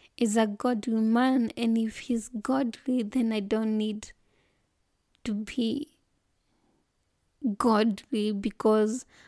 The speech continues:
already the leader of the house is godly, so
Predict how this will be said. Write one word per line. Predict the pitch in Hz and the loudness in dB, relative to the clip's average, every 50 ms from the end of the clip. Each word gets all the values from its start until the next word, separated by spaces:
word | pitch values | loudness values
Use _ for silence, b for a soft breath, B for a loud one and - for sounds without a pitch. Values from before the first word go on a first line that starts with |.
| b b - | b b 2
already | 262 233 226 226 233 233 196 202 226 214 | 4 4 6 6 4 4 2 2 0 -2
the | 208 202 - 226 220 214 214 | -2 0 0 0 0 2 0
leader | 220 214 226 233 240 208 202 226 | 2 2 2 2 2 2 2 0
of | 214 214 208 202 | 0 0 -2 -4
the | 269 240 | -6 -8
house | - - - - 262 254 269 269 285 233 | -8 -8 -6 -2 -2 -2 0 -2 -2 -2
is | 233 226 220 208 - _ - 220 - | -2 -2 -2 -4 -8 _ -8 -6 0
godly, | - 254 247 240 220 202 214 - - - 254 277 | 2 2 2 2 0 -2 -6 -6 -6 -4 -4 -4
so | - - - - 254 262 | -4 -6 -6 -6 -6 -6